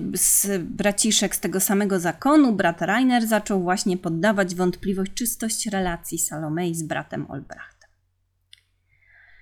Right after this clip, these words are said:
I co wtedy wymyśliły klaryski? Niejaka siostra Julianna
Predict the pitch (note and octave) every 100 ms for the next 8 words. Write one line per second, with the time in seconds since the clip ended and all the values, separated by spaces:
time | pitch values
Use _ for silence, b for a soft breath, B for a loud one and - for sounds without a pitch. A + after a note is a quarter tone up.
0 | b b - - - F4+ - D4+ C4 A#3+
1 | A#3 A3 - G3+ F#3+ F#3 G#3+ A3 - -
2 | - - - - - - - - - -
3 | A3+ G3 E3+ - - - - - - _
4 | _ _ _ _ _ _ _ _ - -
5 | _ _ _ _ _ A3+ D#4+ F4+ F#4 F4
6 | E4 D4 C4+ A3+ G3+ A#3 C4 B3 A#3+